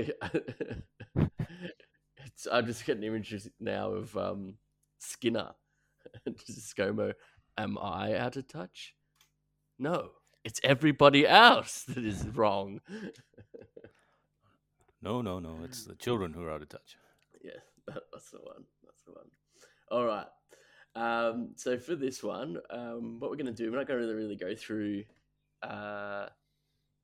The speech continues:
Speaker 1: two articles each. We've just grabbed little bits and pieces, little talking points, because I feel that universal ba-,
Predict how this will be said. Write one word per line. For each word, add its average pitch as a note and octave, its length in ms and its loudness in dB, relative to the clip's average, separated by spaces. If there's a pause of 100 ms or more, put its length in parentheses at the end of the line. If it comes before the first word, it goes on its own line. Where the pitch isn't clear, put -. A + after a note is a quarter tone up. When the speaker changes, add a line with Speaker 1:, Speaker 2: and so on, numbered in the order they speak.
(140)
Speaker 1:
two A2+ 240 -2
articles G#2 500 -6
each. G#2 300 -8
We've A2 100 -8
just C#3 240 -16
grabbed G#2+ 760 -10 (500)
little E3 160 0
bits A2+ 260 -2
and G#2 100 -12
pieces, A2+ 340 -6
little C#3+ 140 -6
talking A#2 480 -10
points, G#2 400 -12
because G#2+ 280 -12
I G#2 60 -6
feel A#2 500 -4 (480)
that G2 160 -6
universal G#2 600 -10
ba-, G#2 140 -10